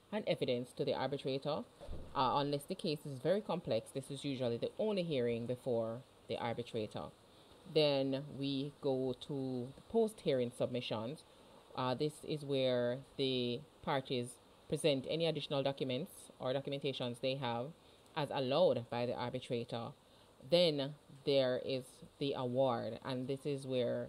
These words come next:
this is the final stage basically, where the arbitrator does the, closes the record on the case and issues a decision,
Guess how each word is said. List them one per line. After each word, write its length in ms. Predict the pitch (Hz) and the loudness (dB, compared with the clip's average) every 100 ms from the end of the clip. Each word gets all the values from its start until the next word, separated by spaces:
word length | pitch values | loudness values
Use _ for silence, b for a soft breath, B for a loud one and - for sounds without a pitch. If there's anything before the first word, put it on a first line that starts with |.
| 151 | -6
this 160 | 156 - | -8 -6
is 60 | |
the 60 | 160 | -8
final 380 | - 196 208 135 | -2 0 2 0
stage 320 | - 131 120 | 0 -2 0
basically, 360 | 127 120 - 120 | -4 -4 -4 -2
where 160 | 120 | 0
the 120 | 117 | -2
arbitrator 560 | - 127 - 117 120 113 - B B B - - | -4 -6 -6 -6 -4 -6 -8 B B B -20 2
does 480 | 147 143 139 - - - | 6 6 2 -8 -10 -2
the, 460 | 135 131 123 123 - | 0 2 0 -2 0
closes 320 | 220 220 208 | 2 4 2
the 100 | 175 | 0
record 500 | 160 156 139 117 120 143 - - - - - - - - - - - - | 0 2 2 4 0 -4 -16 -20 -20 -20 -20 -20 -20 -20 -20 -20 -20 0
on 140 | 151 143 | 2 2
the 60 | |
case 400 | 147 139 117 117 - | 2 0 0 -2 -4
and 160 | 131 - | -6 -4
issues 280 | 139 143 131 | -6 -4 -4
a 80 | |
decision, 600 | 120 135 151 127 117 110 | -2 -2 -2 0 -2 -4